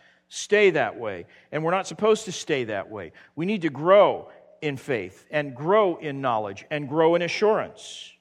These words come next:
and understanding. And that's the whole point of the third element of the doctrine of assurance we see in this man's exclamation, and I will wrap this up as quickly as possible.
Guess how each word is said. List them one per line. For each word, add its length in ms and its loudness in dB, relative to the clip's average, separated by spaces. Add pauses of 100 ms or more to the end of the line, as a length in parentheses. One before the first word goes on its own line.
(880)
and 100 -10
understanding. 720 -6
And 80 -8
that's 220 -4
the 80 -6
whole 160 -6
point 380 -8 (540)
of 220 0
the 100 -2
third 520 4
element 420 -2
of 160 -10
the 60 -8
doctrine 340 -2
of 100 -12
assurance 440 -10
we 80 -10
see 220 -8
in 60 -6
this 160 -10
man's 440 -8
exclamation, 760 -10
and 180 -12
I 120 -4
will 160 -6
wrap 260 4
this 180 -10
up 120 -8
as 100 -12
quickly 400 -10
as 80 -10
possible. 580 -8